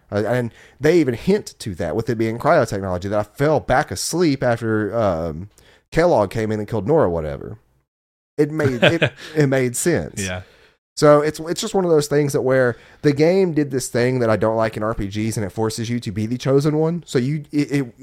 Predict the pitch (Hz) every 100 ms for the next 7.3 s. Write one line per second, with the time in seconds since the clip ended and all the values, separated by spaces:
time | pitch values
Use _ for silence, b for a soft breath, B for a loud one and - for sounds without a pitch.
0 | - 147 175 170 165 - 131 110 139 135
1 | 127 123 117 110 117 120 104 113 - 120
2 | 98 113 104 95 98 90 98 90 92 90
3 | 92 92 80 85 73 73 - 58 - -
4 | - 143 180 143 147 160 170 143 131 120
5 | 123 131 123 120 123 123 120 120 123 110
6 | 113 123 117 - 131 - 135 139 135 123
7 | 123 117 110